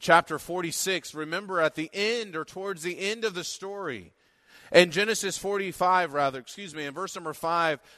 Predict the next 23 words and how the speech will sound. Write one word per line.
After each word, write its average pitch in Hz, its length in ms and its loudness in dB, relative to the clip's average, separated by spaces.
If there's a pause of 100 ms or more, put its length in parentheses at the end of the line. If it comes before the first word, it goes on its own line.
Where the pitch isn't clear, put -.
Joseph, 196 480 0
as 165 160 -2
he's 170 140 -10
speaking 202 300 -6
to 185 100 -6
his 170 160 -6
family, 190 340 -2
it 160 60 -2
says, 185 320 -6 (160)
"Now 233 320 6
do 247 80 -4
not 254 240 2
be 269 80 -10
grieved 233 540 -6
or 226 180 -6
angry 220 500 -4
with 165 240 -10
yourselves 151 560 -2
because 165 320 -6
you 202 100 -12
sold 226 440 -4
me 214 220 -8
here, 156 380 -4